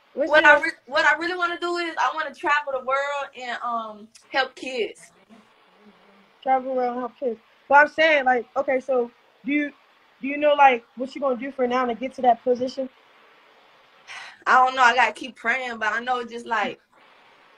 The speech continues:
Speaker 2: I don't know, keep seeking God, I guess.
Speaker 1: I feel you.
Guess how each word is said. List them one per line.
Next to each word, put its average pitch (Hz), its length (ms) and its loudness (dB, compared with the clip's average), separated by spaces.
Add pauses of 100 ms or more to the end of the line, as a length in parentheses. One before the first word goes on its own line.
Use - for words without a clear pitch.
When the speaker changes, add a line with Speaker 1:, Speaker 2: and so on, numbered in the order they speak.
(280)
Speaker 2:
I 220 120 0
don't 220 120 -8
know, 220 120 -8
keep 240 220 -16
seeking 226 400 -8
God, 220 380 4
I 185 80 -6
guess. 208 520 -8 (4000)
Speaker 1:
I 302 120 4
feel 226 180 -4
you. 220 220 -4